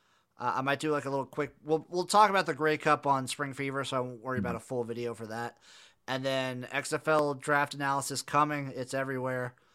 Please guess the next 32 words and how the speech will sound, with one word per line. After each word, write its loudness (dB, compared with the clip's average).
Uh, -2
you -8
can -8
find 6
me. -6
You -8
guys -4
know -2
where 0
to 0
look, 2
at -2
X -6
F -6
L 2
Jim. -2
Thank 0
you 6
all 8
for 0
watching. 6
Thank -2
you -4
for -2
listening. -2
We'll -2
see 2
you 2
again 2
next -4
time 0
on -2